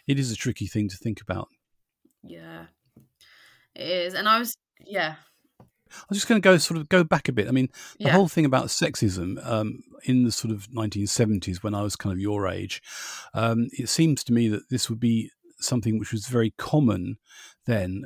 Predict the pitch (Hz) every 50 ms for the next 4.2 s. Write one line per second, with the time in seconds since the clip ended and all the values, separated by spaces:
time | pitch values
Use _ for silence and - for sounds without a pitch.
0 | - - 120 110 101 101 - 139 113 - - 131 123 117 113 110 - - - -
1 | - _ - 110 104 113 113 117 120 113 110 104 104 104 110 113 117 127 - -
2 | - 117 104 98 - - 101 98 - 113 110 98 95 90 90 87 - - 98 82
3 | 95 - - - - _ _ _ - - - - - - - - - _ - 123
4 | 113 113 110 -